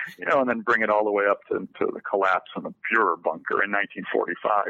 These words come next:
And it's not really what I was trying to do. I wasn't trying to endorse the way of war nor link the Germans particularly with it. It happens to be the European culture with which I am most familiar, the historical literature with which I am most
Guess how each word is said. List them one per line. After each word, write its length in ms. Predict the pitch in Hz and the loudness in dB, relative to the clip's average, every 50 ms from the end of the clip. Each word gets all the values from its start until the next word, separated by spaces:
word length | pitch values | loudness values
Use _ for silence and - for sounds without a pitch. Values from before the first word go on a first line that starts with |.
| 92 | -4
And 100 | - - | -6 -6
it's 600 | - - - - - - - - - - - - | -6 -8 -10 -8 -8 -8 -8 -8 -10 -10 -4 0
not 180 | 233 240 226 - | 0 0 2 2
really 320 | 151 165 196 202 196 175 | 0 0 0 2 2 2
what 160 | 147 151 147 139 | 2 2 2 2
I 80 | 139 | 2
was 140 | 131 127 123 - | 0 0 -2 0
trying 260 | - 143 135 131 123 | 0 2 2 2 2
to 100 | - 123 | 0 0
do. 220 | 120 131 127 120 110 | 0 2 2 2 2
I 40 | 113 | 2
wasn't 180 | 120 127 127 | 0 -2 -2
trying 200 | - 139 127 127 | 0 2 2 2
to 60 | 117 | 0
endorse 380 | 110 110 104 120 123 123 123 - - - | -2 -2 0 2 2 2 2 0 -2 -2
the 80 | 127 | 0
way 180 | 113 117 117 113 | 2 4 4 2
of 100 | 113 104 | 2 0
war 240 | 107 110 110 110 110 | 0 2 2 2 2
nor 220 | 110 110 107 104 | 2 2 2 2
link 220 | 104 110 113 - - | 2 0 0 -2 -2
the 80 | - 110 | -4 -2
Germans 380 | 101 - 113 110 110 107 104 - | 0 2 2 2 2 -2 -4 -8
particularly 380 | - - - 123 - - 107 104 | -6 -4 -4 -4 -4 -2 0 2
with 180 | 117 113 - | 2 2 2
it. 120 | - - - - - - - - - - _ - | 0 -6 -6 -10 -18 -18 -18 -18 -20 -14 _ -4
It 140 | 127 120 - - | -2 -2 0 0
happens 360 | 139 147 151 - 160 139 123 - | 2 2 2 0 -2 -4 -2 -2
to 80 | - 131 | -4 -2
be 360 | 107 113 120 120 120 117 117 - - _ _ - - - - - _ _ _ _ | 0 2 2 2 2 0 -2 -6 -12 _ _ -20 -20 -20 -20 -20 _ _ _ _
the 100 | - 110 107 101 | -2 0 0 2
European 460 | 107 113 117 117 113 - - 117 110 - | 2 4 4 2 2 0 0 0 0 0
culture 420 | - - 113 113 110 - - 117 | 0 2 2 2 2 0 0 0
with 140 | 113 113 104 - | 2 0 0 0
which 140 | - 113 - 110 | -2 0 0 2
I 120 | 110 113 110 | 2 2 2
am 80 | 107 | 0
most 220 | 107 110 110 107 - - | 0 0 -2 -2 -4 -6
familiar, 500 | - 107 107 107 107 107 110 110 113 107 | -6 -2 0 2 2 4 4 4 2 2
the 120 | 104 101 | 2 0
historical 480 | 98 107 - - 113 110 107 - - 101 | -2 -2 -2 0 0 0 0 0 -2 0
literature 380 | 107 113 110 110 101 - - - | 0 2 2 2 0 0 0 -2
with 100 | 101 - - | -2 -2 -2
which 140 | - 104 98 - - - | -2 -4 -4 -4 -2 0
I 100 | 104 101 | 0 2
am 120 | 101 98 98 | 0 0 0
most 160 | 101 101 | -2 -4